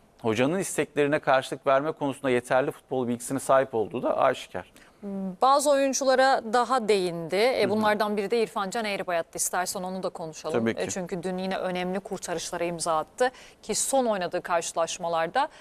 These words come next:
Speaker 2: hep övdüğümüz bir isim oldu.
Speaker 1: Hı hı.
Speaker 2: Livakovic'i aratmadığından da çok fazla bahsettik. E, nasıl buldun onu?
Speaker 1: Ya İrfan'la alakalı tabii kalesine iki tane şut isabet etmiş olsa bile nihayetinde
Speaker 2: Hı hı.
Speaker 1: kaleci dediğiniz zaman kalede olduğunda güven vermesi lazım.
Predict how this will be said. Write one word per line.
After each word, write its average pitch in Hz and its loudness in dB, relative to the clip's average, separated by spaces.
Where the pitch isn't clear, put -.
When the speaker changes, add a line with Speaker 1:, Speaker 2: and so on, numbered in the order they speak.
Speaker 2:
hep 214 -2
övdüğümüz 202 0
bir 180 -2
isim 262 -2
oldu. 196 0
Speaker 1:
Hı 247 0
hı. 254 2
Speaker 2:
Livakovic'i 202 0
aratmadığından 185 -2
da 175 -2
çok 160 -8
fazla 156 -4
bahsettik. - -4
E, 175 0
nasıl 185 -2
buldun 156 -10
onu? 202 -4
Speaker 1:
Ya - 2
İrfan'la 190 2
alakalı 180 4
tabii 143 0
kalesine 139 -2
iki - -12
tane 147 2
şut - -8
isabet 139 2
etmiş - -12
olsa 139 0
bile 147 0
nihayetinde 131 2
Speaker 2:
Hı 131 6
hı. - 0
Speaker 1:
kaleci 135 2
dediğiniz 160 0
zaman 147 4
kalede 135 2
olduğunda 143 2
güven 131 2
vermesi 95 -2
lazım. - -10